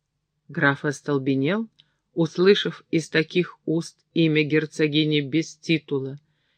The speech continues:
и легко себе представить, какое удовольствие это ему доставило.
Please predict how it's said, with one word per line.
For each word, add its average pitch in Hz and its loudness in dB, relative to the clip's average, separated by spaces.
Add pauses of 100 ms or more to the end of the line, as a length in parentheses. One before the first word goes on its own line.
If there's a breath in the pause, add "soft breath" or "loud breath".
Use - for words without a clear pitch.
(120)
и 208 8
легко 254 4
себе 233 2
представить, 202 0
какое 175 0
удовольствие 202 0
это 151 -2
ему 151 0
доставило. 139 -8